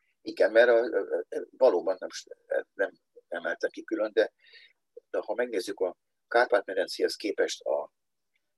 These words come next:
Kárpáton túli, tehát a Havasalföld, Moldva, a Balkán zenéit, akkor mi nagyon hamar rájöttünk, hogy az meg már a középkor zenéje. Tehát egy még régebbi korszaknak a, a hagyománya maradt ott még fenn, és ha egy Balassit meg akarnénk, ö,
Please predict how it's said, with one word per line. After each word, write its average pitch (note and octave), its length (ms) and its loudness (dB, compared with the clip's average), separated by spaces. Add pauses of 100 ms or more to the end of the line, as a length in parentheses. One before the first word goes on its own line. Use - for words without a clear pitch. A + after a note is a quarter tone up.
(140)
Kárpáton - 580 -4
túli, - 400 -6 (400)
tehát - 240 -8
a - 80 -4
Havasalföld, F#2 640 -2
Moldva, F2 580 -2
a - 140 -8
Balkán - 540 2 (920)
zenéit, A#2 520 -2
akkor - 360 0
mi C#3+ 220 -12 (100)
nagyon E3+ 240 -4
hamar F#2 200 4
rájöttünk, F#2 480 2
hogy A2 180 -4 (240)
az B2+ 120 0
meg C3 140 0
már C#3 120 0
a D3 40 -10
középkor - 500 -6
zenéje. - 420 -12 (500)
Tehát - 180 0
egy A2 100 -2
még - 180 -4 (220)
régebbi - 440 0
korszaknak - 560 -2
a, - 360 -10
a C#2 240 -4 (100)
hagyománya D2+ 600 -4
maradt D#2 300 -4
ott - 180 -12
még - 200 -16
fenn, B2+ 240 2 (560)
és A2 200 -2
ha - 80 -4
egy A#2 120 4
Balassit - 380 2
meg B2 200 2
akarnénk, - 560 -8
ö, - 120 -10